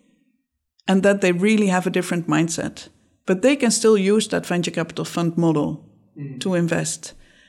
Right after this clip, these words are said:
Speaker 1: For instance, what we have done at Wire Group, and there's other funds that also do this, when you talk about that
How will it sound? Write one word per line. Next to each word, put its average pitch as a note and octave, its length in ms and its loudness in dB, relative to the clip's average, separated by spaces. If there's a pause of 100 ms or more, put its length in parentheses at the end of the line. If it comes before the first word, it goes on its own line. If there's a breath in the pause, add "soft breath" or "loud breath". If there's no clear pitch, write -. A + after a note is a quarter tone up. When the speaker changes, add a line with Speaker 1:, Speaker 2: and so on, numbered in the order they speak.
(320 soft breath)
Speaker 1:
For - 180 0
instance, A3+ 440 2
what F#3+ 240 0
we B3 300 4
have G3 220 -2
done F3+ 240 0
at E3 140 -2
Wire F3 240 2
Group, C4 300 0
and G#3+ 160 2
there's G#3 180 2
other F3+ 220 0
funds D3+ 300 -2
that - 160 -6
also F3+ 280 -2
do G#3 220 -2
this, C4 400 0 (500 soft breath)
when G3+ 160 0
you G#3+ 80 2
talk B3 300 2
about F3+ 320 2
that - 400 -4